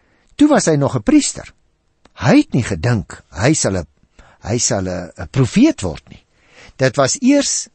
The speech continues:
meer as elf jaar later, nadat die ballinge ook omtrent drie jaar in ballingskap was, dat die Here hom geroep het. Eers toe het hierdie man begin verstaan hoekom hy ook weggevoer moes word.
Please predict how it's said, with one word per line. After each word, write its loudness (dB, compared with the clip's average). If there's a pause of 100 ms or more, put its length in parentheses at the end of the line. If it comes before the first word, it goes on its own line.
meer 2
as -2
elf 0
jaar -2
later, -4
nadat 0
die -2
ballinge 0
ook 0
omtrent -6
drie -2
jaar -2 (360)
in -4
ballingskap -2
was, -12 (440)
dat -8
die -8
Here -4
hom -4 (120)
geroep -6
het. -20 (520)
Eers 2
toe 0 (540)
het -2
hierdie 2
man 0
begin -4
verstaan 0
hoekom 4
hy 0
ook 0
weggevoer -6
moes -12
word. -14